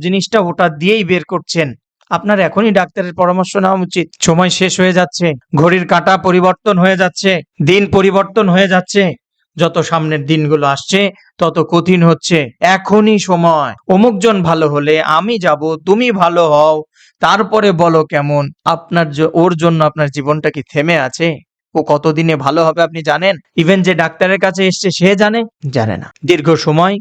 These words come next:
কোনোভাবেই পেট খালি রাখা যাবে না। এরপরে রোগীদেরকে ঔষধ, রোগীদেরকে চার থেকে ছয় সপ্তাহ পর্যন্ত ঔষধ বা এর বেশিও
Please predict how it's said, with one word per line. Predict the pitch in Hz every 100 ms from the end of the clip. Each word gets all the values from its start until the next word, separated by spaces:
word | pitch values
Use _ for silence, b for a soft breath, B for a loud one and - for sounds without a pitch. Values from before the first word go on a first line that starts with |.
| -
কোনোভাবেই | 170 156 139 139 143 170 202 - _ _ _
পেট | 160 165 - - _
খালি | - 156 143 147 151
রাখা | 139 127 - 143 135
যাবে | 131 120 117 113
না। | 110 123 131 - -
এরপরে | 240 254 220 196 277 240 185 185
রোগীদেরকে | 185 160 160 160 151 233
ঔষধ, | 175 147 - 123 - 151
রোগীদেরকে | 165 165 160 151 196 240 -
চার | - 190 190
থেকে | 196 165 165
ছয় | - - 180 180
সপ্তাহ | - 180 180 - 180 151
পর্যন্ত | 160 135 165 175 175 185 -
ঔষধ | 156 - 160 - - -
বা | 147 -
এর | 175 156
বেশিও | 135 151 135 180 208